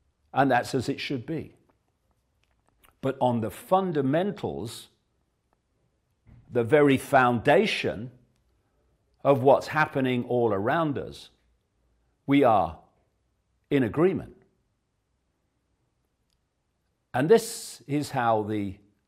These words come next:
Mail newspaper operation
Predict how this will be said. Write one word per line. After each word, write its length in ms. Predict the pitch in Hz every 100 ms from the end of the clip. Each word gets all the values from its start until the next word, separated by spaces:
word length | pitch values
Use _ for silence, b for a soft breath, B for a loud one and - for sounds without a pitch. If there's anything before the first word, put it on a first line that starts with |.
| _ _ _ _ _ _ _ _ 127
Mail 540 | 147 214 175 90 65 - _ _ _ _ _ _ _ -
newspaper 720 | 113 101 - 87 76 71 67 _ _ _ _ _
operation 760 | 90 87 90 87 87 - 101 110